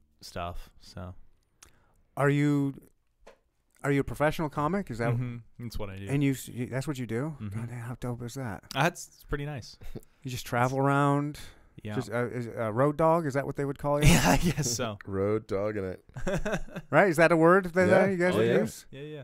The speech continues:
Speaker 3: And the beauty of owning our own production company is, like, you can put out a product like that. Like, you don't have
Speaker 1: Mm-hmm.
Speaker 3: to go through a label, and he owns a hundred percent of that.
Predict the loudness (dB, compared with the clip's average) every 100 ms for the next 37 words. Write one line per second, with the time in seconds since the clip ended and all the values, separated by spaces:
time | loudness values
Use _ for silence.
0 | -4 0 0 2 2 2 2 0 2 2
1 | 2 0 -2 -2 -4 -8 -10 -8 -8 -10
2 | -14 _ _ -8 -6 -8 -8 -10 -8 -4
3 | -2 -2 -2 -4 -8 -8 -12 -12 -12 -12
4 | -18 _ -10 -6 -6 -6 -6 -6 -6 -8
5 | -6 -6 -6 -6 -10 -16 _ _ _ _
6 | _ -8 -6 -6 -8 -12 -16 _ -10 -4
7 | 0 0 0 -2 -2 -2 -4 -6 -8 -10